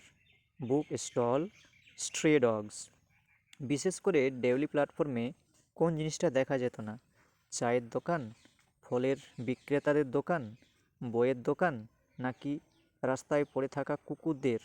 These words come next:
এবং এর সঠিক অ্যান্সার হয়ে যাবে অপশন নাম্বার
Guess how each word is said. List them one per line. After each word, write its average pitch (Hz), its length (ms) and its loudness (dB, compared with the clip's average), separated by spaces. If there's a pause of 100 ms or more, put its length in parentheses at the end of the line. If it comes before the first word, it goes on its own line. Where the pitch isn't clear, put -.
(680)
এবং 131 180 0 (100)
এর 123 160 0
সঠিক 139 320 -6
অ্যান্সার 143 360 -2
হয়ে 131 220 2
যাবে 113 180 -2 (460)
অপশন 139 320 -2 (100)
নাম্বার 123 280 0